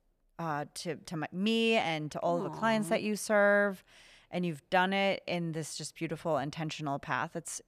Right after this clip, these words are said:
Speaker 1: it's, Monique's story is really inspiring. And
Speaker 2: Aw.
Speaker 1: I, I just,
Speaker 2: <laughs>
Speaker 1: I know we'll, we'll go into it more over different episodes and topics 'cause it hits a lot of 'em.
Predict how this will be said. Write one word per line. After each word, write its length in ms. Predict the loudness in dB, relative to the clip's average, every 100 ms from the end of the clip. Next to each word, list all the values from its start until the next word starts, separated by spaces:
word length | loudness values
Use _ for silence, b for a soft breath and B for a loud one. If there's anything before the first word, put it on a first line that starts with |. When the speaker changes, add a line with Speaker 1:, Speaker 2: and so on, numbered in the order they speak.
| _
Speaker 1:
it's, 200 | -6 -6 -10 _ -6
Monique's 400 | -4 -4 -6 -6
story 260 | -2 -2
is 140 | -4 -6
really 280 | -4 -4 -6
inspiring. 800 | -10 -10 -8 -8 -6 -4 -2 -2
And 180 | 0 4
Speaker 2:
Aw. 40 |
Speaker 1:
I, 260 | 4 4 2
I 140 | 2 4
just, 380 | 2 -2 -6 -10 -4
Speaker 2:
<laughs> 100 | 2
Speaker 1:
I 120 | 4
know 180 | 6 8
we'll, 320 | 8 4 2
we'll 280 | -4 0 0
go 260 | 2 2 2
into 320 | 0 -2 -2
it 100 | -2
more 420 | 0 2 4 4
over 200 | 2 -2
different 320 | -6 -6 -4
episodes 480 | -4 -2 0 0 0
and 100 | -2
topics 460 | 0 0 0 -6 -6
'cause 140 | -4
it 140 | -4 -8
hits 160 | -8
a 40 | -4
lot 220 | -2 -2
of 100 | 0
'em. 200 | 0